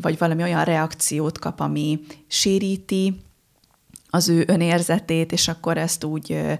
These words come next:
ö, adja tudtára a partnernek, hogy akkor nem beszélünk. És akkor, ö, magadra ves.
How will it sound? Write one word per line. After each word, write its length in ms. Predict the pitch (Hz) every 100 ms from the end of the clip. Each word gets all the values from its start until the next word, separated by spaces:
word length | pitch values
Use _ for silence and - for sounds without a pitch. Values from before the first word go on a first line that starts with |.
| - - - -
ö, 400 | - 156 156 151 151 - - - -
adja 280 | 180 160 165
tudtára 420 | 170 165 143 131
a 40 |
partnernek, 560 | 143 175 226 233 226 226
hogy 140 | 208
akkor 280 | 208 - -
nem 160 | - 151
beszélünk. 840 | 160 - - - - - - - _ _ _ _ _ _ _ _
És 180 | - -
akkor, 320 | 196 - 190
ö, 260 | 190 190 190 214 - - - - - -
magadra 480 | - - 165 160 170
ves. 420 | 165 - - -